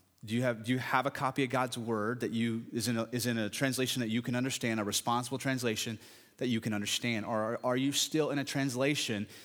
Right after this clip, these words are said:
that has a whole lot of these and thous and you have no idea what it's saying? Okay? Now, I'm talking about responsible translations. I'm not saying just grab anything.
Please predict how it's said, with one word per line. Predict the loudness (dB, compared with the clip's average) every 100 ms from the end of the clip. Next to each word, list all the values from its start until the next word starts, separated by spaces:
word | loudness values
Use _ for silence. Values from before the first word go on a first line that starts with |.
| -20 -2
that | -2 0
has | 0 -2
a |
whole | 2 4
lot | 4 2
of |
these | 2 2 2
and | 2
thous | 2 2
and | 0
you |
have | 0
no | 2
idea | 2 2 0
what | 0
it's | 0
saying? | 0 -2 -4 -10 -18 _ _ _ _ _ _ _ _ _ _ _ _
Okay? | 0 0 -4 -20 _ 2
Now, | 2
I'm | 4
talking | 2
about | 2
responsible | 2 2 4 2 2 0
translations. | 2 2 4 2 2 0 0
I'm | 0
not | 2
saying | 2 0
just | 0 -4 -6
grab | 2 4 6 4
anything. | 2 0 -6 -6